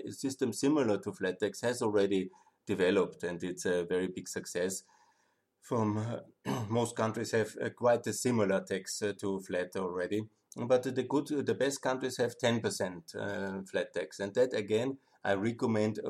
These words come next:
for transition countries. And don't bother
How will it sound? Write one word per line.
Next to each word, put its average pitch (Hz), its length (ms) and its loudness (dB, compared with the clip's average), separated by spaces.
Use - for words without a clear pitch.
for 104 160 4
transition 95 540 -4
countries. - 460 -14
And 104 140 0
don't 135 300 4
bother 113 340 2